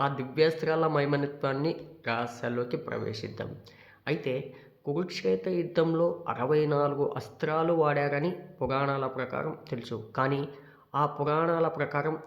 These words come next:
అరవై నాలుగు అస్త్రాలు వాడలేదు, కేవలం ముప్పైకి పైగా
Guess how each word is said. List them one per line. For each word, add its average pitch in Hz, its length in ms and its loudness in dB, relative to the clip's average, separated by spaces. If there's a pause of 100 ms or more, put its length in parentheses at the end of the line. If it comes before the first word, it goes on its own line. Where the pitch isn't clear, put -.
(120)
అరవై 127 280 0
నాలుగు 139 480 0
అస్త్రాలు 135 420 -2
వాడలేదు, 123 680 0
కేవలం 131 500 0
ముప్పైకి 135 560 -2
పైగా 127 440 0